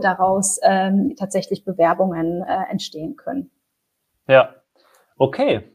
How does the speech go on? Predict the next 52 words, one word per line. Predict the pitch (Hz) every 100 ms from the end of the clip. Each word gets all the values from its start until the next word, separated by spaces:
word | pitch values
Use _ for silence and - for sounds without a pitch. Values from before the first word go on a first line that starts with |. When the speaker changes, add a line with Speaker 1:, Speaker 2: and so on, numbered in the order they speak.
| _
Speaker 2:
Vielen, | - 165 208 196
vielen | 196 160
Dank, | 170 185
Lea. | 127 131 139 -
Hat | 143 135
super | - 156 156
viel | 147
Spaß | - 117 120 160 -
gemacht. | 113 117 151 135
Dann | 135 123
würde | 143
ich | 165
jetzt | 160 -
gerne | 131 147
natürlich | 147 156 143
nochmal | 147 139 135
allen | - 127 143 139 _ _ _ _
Zuschauern | - 156 165 151 143
hier | 131 147 151 151 151 147 _ - _ _ _ -
ermöglichen, | 135 143 151 156 147 151 151
äh, | 135 139
mit | 139 139
dir | 156
Kontakt | 151 135 - 180 -
aufzunehmen. | - 139 - - 127 117 123 147 170 165 -
Wie | 131 120 139 170
kann | 170 160
ich | 151
das | 147
am | 147
besten | 139 135 131
tun | 127 - 202
und | 175 151 135
was, | 143 151 -
äh, | - 139 143 139
wo | 139 143
kannst | - 147 143
du | 139
am |
besten | 139 135 - 135
helfen | 120 135 143 - 143 143
und | 147 135
für | 135 127
wen | 131 131
ist | 135
das | - -
vielleicht | 120 120 -
auch | 120 -
die |
Beratung | 123 117 123 131
von | - 117
dir | 117 117